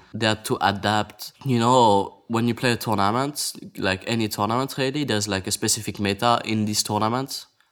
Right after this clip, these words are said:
Like, for example, Worlds, there's, like, a specific meta at Worlds, right?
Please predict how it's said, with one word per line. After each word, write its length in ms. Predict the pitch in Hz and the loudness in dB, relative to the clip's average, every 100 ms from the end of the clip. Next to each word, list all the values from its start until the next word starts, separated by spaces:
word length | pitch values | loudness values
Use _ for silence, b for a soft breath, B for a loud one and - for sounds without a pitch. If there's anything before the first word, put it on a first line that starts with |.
| _ | _
Like, 300 | 101 98 95 | -2 -2 -2
for 140 | - 107 | -4 -2
example, 340 | 107 107 107 | -2 -2 -4
Worlds, 720 | 95 98 113 123 123 - b b b - | -2 0 0 0 -2 -4 b b b -8
there's, 180 | 101 101 | -4 0
like, 220 | 95 95 | 0 -2
a 20 | |
specific 400 | 101 107 107 107 | -2 -2 -2 -4
meta 400 | 104 104 104 95 | -2 -2 0 0
at 260 | - 104 - | 2 0 -2
Worlds, 240 | 98 87 95 | -8 -6 -2
right? 240 | 95 | -2